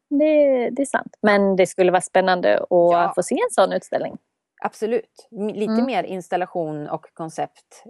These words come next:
Speaker 2: utav utformningen vore väldigt, väldigt roligt att se.
Speaker 1: Ja.
Speaker 2: Det tycker
Speaker 1: Ja,
Speaker 2: jag.
Speaker 1: precis. Eh, nu, eh, blir det ju en dålig rapportering från min sida, men
Speaker 2: Mm.
Speaker 1: förutom, eh, podden som jag ändå kan vara med på ett hörn av,
Speaker 2: Ja.
Speaker 1: eh, hur,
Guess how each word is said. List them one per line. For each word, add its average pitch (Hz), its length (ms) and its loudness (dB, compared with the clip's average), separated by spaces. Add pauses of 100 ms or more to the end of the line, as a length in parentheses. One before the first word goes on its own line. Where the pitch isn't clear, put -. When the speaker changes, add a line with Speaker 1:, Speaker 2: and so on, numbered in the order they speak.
Speaker 2:
utav 165 400 -6
utformningen 175 560 -8
vore 175 180 -2
väldigt, 151 400 -6
väldigt - 260 -10
roligt - 420 -14
att 156 100 -16
se. - 160 -12
Speaker 1:
Ja. 247 320 4
Speaker 2:
Det 254 180 2
tycker 240 180 -2
Speaker 1:
Ja, 240 60 6
Speaker 2:
jag. 269 100 0 (100)
Speaker 1:
precis. - 240 -12 (800)
Eh, 226 600 4
nu, 311 480 4
eh, 285 500 2
blir 262 180 6
det 247 60 4
ju 247 40 4
en 240 180 2
dålig 240 360 4
rapportering 202 680 0
från 208 160 -2
min 269 180 4
sida, 196 320 2
men 208 180 0
Speaker 2:
Mm. 233 120 2
Speaker 1:
förutom, 220 720 2
eh, 208 140 4 (720)
podden 220 400 4
som 214 180 0
jag 220 200 4
ändå - 180 -2 (240)
kan 214 80 -6
vara 202 80 -4
med 196 180 -2
på 208 60 0
ett 196 100 -2
hörn 285 320 2
av, - 140 2
Speaker 2:
Ja. 214 160 -2
Speaker 1:
eh, 214 580 4
hur, 220 720 4